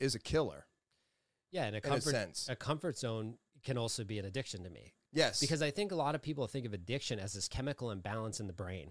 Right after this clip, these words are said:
Speaker 2: a disease.
Speaker 1: I,
Speaker 2: And
Speaker 1: yeah.
Speaker 2: you know what? We can have that, and we can hold another s-, perspective too,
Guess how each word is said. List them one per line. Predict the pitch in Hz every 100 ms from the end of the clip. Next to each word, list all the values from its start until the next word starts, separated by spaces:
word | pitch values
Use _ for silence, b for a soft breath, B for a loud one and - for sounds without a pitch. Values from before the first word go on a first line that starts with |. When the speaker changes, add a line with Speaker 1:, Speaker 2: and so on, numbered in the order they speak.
| -
Speaker 2:
a | 123
disease. | 120 120 110 76 - -
Speaker 1:
I, | 147 B B _
Speaker 2:
And | 147 147
Speaker 1:
yeah. |
Speaker 2:
you | 160
know | 165
what? | 165 - _ _ _ _ _ _ 131
We | 156
can | 139
have | - 170 185
that, | 120 107 -
and | 143 156
we | 143
can | 117
hold | 123 104
another | 107 120 113
s-, | -
perspective | - 101 - 139 - 92 87
too, | 180 180